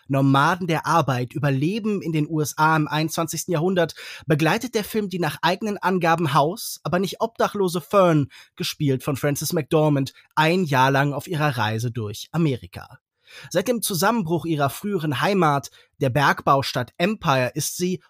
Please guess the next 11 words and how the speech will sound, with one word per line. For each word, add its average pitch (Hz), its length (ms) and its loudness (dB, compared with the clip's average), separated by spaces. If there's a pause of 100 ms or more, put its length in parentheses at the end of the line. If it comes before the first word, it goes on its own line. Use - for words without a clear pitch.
(100)
on 151 220 2
the 151 60 2
road, 156 520 4 (300)
mit 151 180 -4
immer 226 200 4
neuen 175 320 4
Standorten 147 580 0
für 143 120 -6
ihr 127 120 0
Wohnmobil 151 560 4
und 147 320 -4